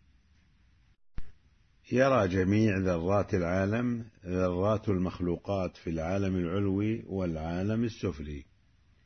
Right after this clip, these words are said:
ويبصر الظاهر والباطن، ويبصر الصغير و-، كما يبصر الكبير، وكل شيء أمامه صغير، ويبصر جميع عالم الغيب وجميع عالم الشهادة،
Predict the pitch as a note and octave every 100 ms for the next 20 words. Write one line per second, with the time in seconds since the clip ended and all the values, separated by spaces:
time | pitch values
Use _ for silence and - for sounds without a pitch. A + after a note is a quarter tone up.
0 | _ _ _ _ _ _ _ _ _ _
1 | _ - G#2+ G#2 D3+ A2 D3 B2+ G2 F#2+
2 | A2 G#2+ A2 A2 F#2+ F2 F#2+ F2 E2+ D#2+
3 | E2+ D2+ - _ _ _ _ _ - G2+
4 | A2 D3 A#2 C3 A2 F#2+ - G2+ G#2+ A2+
5 | G2 G2 G2+ _ _ _ - G#2 G#2 G2
6 | G#2 - G2 F2 E2 F2 E2+ F2+ D#2 -
7 | _ _ _ _ - A2+ - C#3 B2 A2
8 | A#2 G#2+ G#2 G2 F#2 F2+ - _ _ -
9 | G#2 G2 G2+ F#2 F2+ F#2 E2+ G2+ F#2 F2+
10 | D#2 D#2+ _ _ _ _ _ _ _ _
11 | _ _ G2+ G2+ A#2+ B2 B2+ A#2+ G#2+ G2
12 | G2 A2 G#2+ F#2 F2 G2+ G#2 G2 F#2+ F2+
13 | F#2+ F#2 F2+ E2 F2+ E2+ F2 F#2 F2+ E2
14 | F2+ F2 E2+ E2 - F#2+ G2+ G#2 F#2+ G2